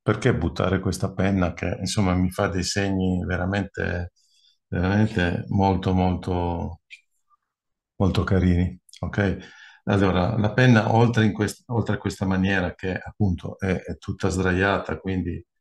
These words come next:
eh, ripeto, lavora tutta la penna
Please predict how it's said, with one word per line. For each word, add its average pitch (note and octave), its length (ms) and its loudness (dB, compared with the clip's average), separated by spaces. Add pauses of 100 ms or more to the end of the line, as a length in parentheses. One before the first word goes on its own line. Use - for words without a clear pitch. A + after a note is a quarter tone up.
(520)
eh, F#2 200 -2
ripeto, F2+ 800 -4 (1080)
lavora F#2 580 2 (760)
tutta G2+ 320 0
la F#2 180 0
penna F2+ 540 0